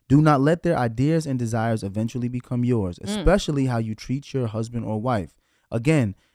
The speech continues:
Speaker 1: there is a lot more science behind what you're allowing your brain to receive than what you realize.
Speaker 2: Wow, that's huge.
Speaker 1: For example, and I'm gonna become from, from a male standpoint, right?
Speaker 2: Okay.
Speaker 1: Hollywood has made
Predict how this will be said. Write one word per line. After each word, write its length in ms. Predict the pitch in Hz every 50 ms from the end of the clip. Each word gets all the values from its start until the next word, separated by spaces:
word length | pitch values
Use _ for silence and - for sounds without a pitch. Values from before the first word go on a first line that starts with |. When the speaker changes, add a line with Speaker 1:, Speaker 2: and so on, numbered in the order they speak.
| _ _
Speaker 1:
there 160 | 123 127 135
is 80 | 127 117
a 60 | 113 110
lot 300 | 110 117 131 147 - -
more 180 | 165 165 165
science 400 | 151 - - 165 165 165 165 151
behind 380 | - 139 131 131 131 127 120 110
what 220 | 120 120 - -
you're 100 | 123 113
allowing 320 | 101 110 113 113 117 117 110
your 100 | 110 104
brain 240 | - 117 110 117
to 120 | 110 - 120
receive 480 | 120 113 - - - 156 127 117 117 113
than 100 | 113 104
what 220 | 101 101 104 - -
you 60 | 120
realize. 440 | 127 147 156 143 120 101 98 90 -
Speaker 2:
Wow, 360 | - 156 156 160 160 160 -
that's 220 | 196 233 262 - -
huge. 440 | 202 180 175 175 170 - - - _ _
Speaker 1:
For 180 | - 151 165 180
example, 560 | 185 165 208 226 240 226 - 135 107 95 - _ _ _ _ _ _ _ _ _ _ _ _ _ _ _ _ _ _ _ _ _ _ _ _ _ _ _ _
and 100 | 117 110
I'm 80 | 110
gonna 160 | 113 117 117 113 -
become 300 | 120 120 - - 123 117
from, 300 | 117 - _ _ 127 117
from 180 | - - 117
a 40 | 110
male 320 | 107 107 120 127 127 117 113
standpoint, 540 | - _ - 107 104 98 - - 90 78 80
right? 240 | 95 98 107 - - -
Speaker 2:
Okay. 380 | 170 170 170 165 160 175 208 _ _ _ _ _ _ _
Speaker 1:
Hollywood 580 | - 165 185 208 220 226 190 160 156 151 139
has 200 | 135 135 123 113
made 360 | 123 123 123 123 117 113 113